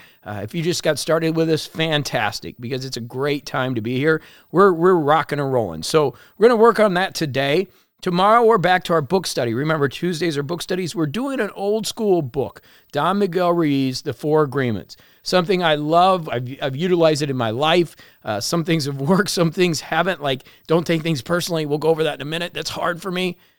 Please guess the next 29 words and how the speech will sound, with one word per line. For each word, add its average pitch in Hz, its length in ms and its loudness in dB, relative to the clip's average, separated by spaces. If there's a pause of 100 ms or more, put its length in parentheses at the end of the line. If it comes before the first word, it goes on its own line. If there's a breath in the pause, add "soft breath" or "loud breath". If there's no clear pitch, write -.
(240 soft breath)
But 170 280 0
it's 180 160 -2
some 160 300 -2
great 185 440 0
principles 160 580 -2
that 151 100 -8
we're 143 80 -6
gonna 156 140 -2
go 156 160 2
over 151 140 0
the 139 140 -4
next 139 220 -6
couple 131 320 -6
weeks. 180 340 -4
And 147 100 -4
tomorrow, 165 540 0 (640)
we're 160 120 2
doing 165 200 2
chapters 147 420 -2
one 143 180 -2
and 139 100 -4
two 190 180 0
if 165 100 -6
you 151 80 -4
wanna 151 160 0
pick 156 220 -4
up 147 100 -2
the - 80 -8
book 135 320 -4